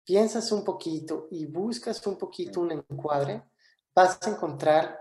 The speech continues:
cómo decirlo de una manera más estética, más bonito, y por ende vas a fortalecer el mensaje de lo que quieres decir. Entonces,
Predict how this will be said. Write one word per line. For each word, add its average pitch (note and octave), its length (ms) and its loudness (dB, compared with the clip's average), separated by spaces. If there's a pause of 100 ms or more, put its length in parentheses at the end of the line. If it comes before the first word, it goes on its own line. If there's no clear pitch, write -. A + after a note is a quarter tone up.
(440)
cómo F3 420 0
decirlo D#3+ 480 -2
de D3+ 60 -4
una D#3+ 160 -2
manera D3 400 -2
más D3 300 -2
estética, - 840 -6
más D#3 240 0
bonito, D#3 500 -4
y E3+ 120 -8
por D3+ 180 -2
ende D#3 160 0
vas D3+ 220 -2
a C#3+ 60 -8
fortalecer D3 680 -6
el D3+ 80 -6
mensaje C#3 420 -6
de C#3+ 60 -14
lo C#3 80 -10
que - 100 -16
quieres C#3 260 -14
decir. - 340 -12 (1080)
Entonces, G#3+ 480 0